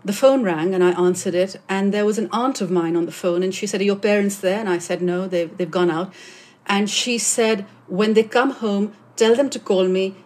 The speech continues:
General Zia's been killed. His plane has exploded." And I said, "Okay," and I put down the phone.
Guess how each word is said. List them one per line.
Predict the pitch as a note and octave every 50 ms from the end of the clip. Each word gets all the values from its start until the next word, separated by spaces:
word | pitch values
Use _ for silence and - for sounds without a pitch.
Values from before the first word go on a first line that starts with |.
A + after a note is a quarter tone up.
| _ - F#3+
General | D#3+ - G#3+ A3 A3+ A#3+ A#3+ G#3+
Zia's | - G#3+ G#3 G#3 G#3 G3 -
been | - F#3+ F#3 F#3+ F#3+
killed. | - A3 G3 F#3 F3+ F3+
His | G3 F#3
plane | - - - G#3 G#3 G3+ F#3+
has | F3 F3 -
exploded." | E3+ D#3 - - F3 E3+ - - - - - - - - _ _ _ _ - _ _ _ -
And | G3 F#3
I | F#3+
said, | G3 F#3+ - -
"Okay," | A3 A3+ - - A3 G3+
and | F#3+ F3+
I | F3+
put | F3+ - G#3+
down | G3+ G#3+ G#3+ A3+
the | G3+
phone. | G3+ - F3+ E3 E3+ F#3 -